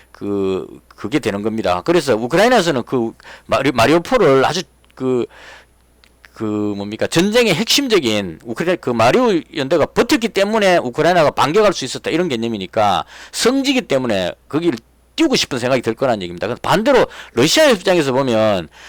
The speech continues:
아조우 연대의 아주 악독한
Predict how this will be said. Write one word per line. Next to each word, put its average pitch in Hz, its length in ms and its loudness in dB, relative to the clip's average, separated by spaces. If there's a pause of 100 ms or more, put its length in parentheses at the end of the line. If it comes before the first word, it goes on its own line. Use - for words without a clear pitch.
(120)
아조우 233 380 2
연대의 165 580 4
아주 160 340 -4 (120)
악독한 185 640 -2